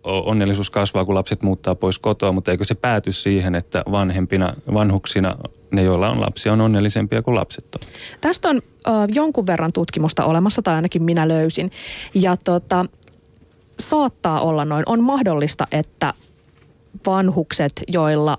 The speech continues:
Speaker 2: on lapsia, olisi onnellisempia kuin vanhukset, joilla ei ole lapsia. Mutta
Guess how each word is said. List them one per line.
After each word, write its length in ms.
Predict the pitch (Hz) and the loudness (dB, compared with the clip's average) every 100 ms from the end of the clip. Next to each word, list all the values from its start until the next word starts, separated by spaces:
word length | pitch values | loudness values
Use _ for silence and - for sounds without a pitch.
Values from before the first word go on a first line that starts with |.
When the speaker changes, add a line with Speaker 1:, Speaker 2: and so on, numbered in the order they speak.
| - | -2
Speaker 2:
on 360 | 160 151 147 143 _ _ | 0 0 -2 -6 _ _
lapsia, 580 | - 160 - - 135 117 - | -2 -2 -4 -2 0 0 0
olisi 280 | 190 160 - | 0 0 0
onnellisempia 840 | 147 147 139 - - 135 190 - - - - - | -2 -2 0 -2 -2 -2 -2 -2 -4 -6 -10 -2
kuin 340 | 170 151 165 - - | 0 0 -4 -8 -2
vanhukset, 600 | 156 160 156 - 151 - | 0 0 0 -2 -4 0
joilla 360 | 143 147 143 - - | 0 2 0 -2 -4
ei 180 | 160 147 | 0 0
ole 120 | - | 0
lapsia. 440 | - - - - - - - - - | -2 -4 -4 -4 -6 -10 -20 -6 0
Mutta 480 | 269 285 _ - | 0 -2 _ -4